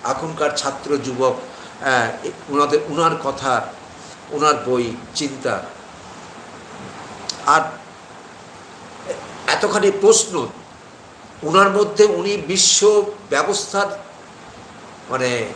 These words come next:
গোটা পৃথিবীর ইতিহাস, ভূগোল, অ্যাস্ট্রোফিজিক্স সব নিয়ে গুলে খেয়ে এমন একটা নতুন চিন্তার প্রয়োগ করলেন গোটা পৃথিবীর কাছে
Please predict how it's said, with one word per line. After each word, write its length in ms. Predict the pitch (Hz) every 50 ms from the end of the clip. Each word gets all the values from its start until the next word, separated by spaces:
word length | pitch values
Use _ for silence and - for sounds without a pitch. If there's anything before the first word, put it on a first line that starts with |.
| - - - - - - - - - - - - - - - - - - - - - - - - - - 117 -
গোটা 360 | 135 135 135 - 190 190 190 185 - -
পৃথিবীর 560 | 185 185 - 208 196 - 202 208 202 190 - - - -
ইতিহাস, 680 | 175 165 165 - 185 190 190 190 190 190 190 - - - -
ভূগোল, 600 | 139 160 160 170 190 190 196 196 196 196 - - - - - - - - - - - -
অ্যাস্ট্রোফিজিক্স 1400 | - 147 160 165 - - - - - 196 202 202 - - 196 185 - 190 202 202 202 202 - - - - - - - - - - - - - - -
সব 460 | - - - - 190 190 185 190 185
নিয়ে 240 | 185 190 202 202 185
গুলে 420 | 139 123 131 135 156 175 185 185
খেয়ে 400 | 185 - 185 196 196 196 220 196 - - - - - - - - - -
এমন 380 | 143 156 170 180 208 208 208 202
একটা 440 | 202 196 196 - - - 208 196 196 190 160
নতুন 440 | 170 175 - - - 214 208 202 185 - -
চিন্তার 800 | - 180 190 190 190 190 - - 214 196 202 202 196 - - - - - -
প্রয়োগ 400 | - 165 180 214 220 226 226 226 - -
করলেন 380 | 185 175 160 147 143 135 135 127 120
গোটা 220 | 135 139 139 165 160
পৃথিবীর 560 | 165 - 165 160 - 196 196 196 196 175 156 -
কাছে 320 | 127 117 117 - - 113